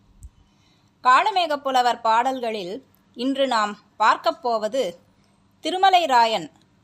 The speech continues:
மன்னனின் வாழ் சிறப்பு. செற்றலரை வென்ற திருமலை ராயன் கரத்தில் வெற்றி புரியும்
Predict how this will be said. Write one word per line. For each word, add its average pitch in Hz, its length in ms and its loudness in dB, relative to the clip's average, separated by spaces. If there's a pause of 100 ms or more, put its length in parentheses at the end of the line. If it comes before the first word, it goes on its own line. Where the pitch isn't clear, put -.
(200)
மன்னனின் 220 680 -6 (240)
வாழ் 233 340 4
சிறப்பு. 208 600 -6 (2500)
செற்றலரை 285 800 0 (200)
வென்ற 226 640 -2 (320)
திருமலை 269 520 0
ராயன் 208 560 0
கரத்தில் 214 680 -4 (760)
வெற்றி 247 420 -6
புரியும் 226 580 -6